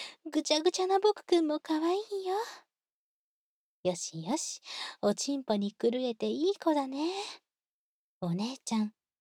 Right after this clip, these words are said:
お尻マンコに入れるときは、ちゃんと優しくするから、泣かないでね。<laughs> マゾヘラご奉仕、上手だよ、僕くん。お姉ちゃんのおちんぽ、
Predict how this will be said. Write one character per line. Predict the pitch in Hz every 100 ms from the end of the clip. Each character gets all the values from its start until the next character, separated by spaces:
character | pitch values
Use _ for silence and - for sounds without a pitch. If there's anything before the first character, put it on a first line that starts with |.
| _
お | 226
尻 | - 302 330
マ | 349
ン | 370
コ | -
に | 285 277
入 | 269
れ | 285
る | 311
と | 320
き | -
は、 | 320 285 - - _
ち | - 185
ゃ | 180 196
ん | 226
と | 294
優 | 311
し | - 370 -
く | 349
す | 339 302
る | 349
か | -
ら、 | 311 311 349 359 330 - - - -
泣 | 180
か | 196
な | 214 285
い | 320
で | 294
ね。 | 277 285 311 349 392 - _ _ _ _ _ _ _
<laughs> | 330 - - 480 _ _ _ - 554 - - - - _ - - - - -
マ | 285 247
ゾ | - 285
ヘ | 302
ラ | 302 294
ご | 311
奉 | - 359 370
仕、 | - 320 - - - -
上 | 330 359 392
手 | -
だ | 403
よ、 | 381 392 427 453
僕 | 427 - -
く | 403
ん。 | 403 403 - _ - - - _ _ _ _ _ _
お | 208
姉 | 214 262 277
ち | - 254
ゃ | 226
ん | 220
の | 196 196
お |
ち | - - 294
ん |
ぽ、 | - 247